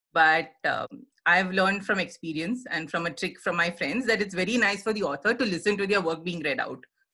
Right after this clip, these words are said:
So what we're going to do is that Krishna and, uh, Shenoy are going to pick up, uh,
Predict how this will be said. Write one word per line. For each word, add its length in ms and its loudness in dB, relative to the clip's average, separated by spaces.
So 640 0
what 380 2
we're 60 -8
going 180 2
to 100 0
do 240 0
is 440 2
that 300 2
Krishna 300 0
and, 340 2
uh, 240 2
Shenoy 500 0
are 40 2
going 200 2
to 60 0
pick 200 -2
up, 240 2
uh, 320 2